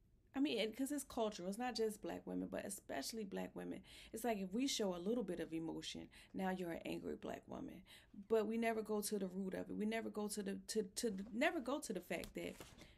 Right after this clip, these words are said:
you've been dealing with this thing over and over and over and over again, and you have every right to be angry in that moment. We don't really talk about that.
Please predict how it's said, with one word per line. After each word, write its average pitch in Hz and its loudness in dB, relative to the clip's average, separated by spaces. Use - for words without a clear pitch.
you've 220 4
been 208 6
dealing 208 2
with 196 -4
this 190 0
thing 196 0
over 202 4
and 185 2
over 185 2
and 175 0
over 175 2
and 165 0
over 185 2
again, 165 0
and 175 0
you 190 8
have 175 4
every 190 2
right 214 6
to - -6
be - -2
angry 165 0
in 180 2
that 170 2
moment. 175 -2
We 190 2
don't 175 -2
really 175 -2
talk - -4
about - -8
that. - -6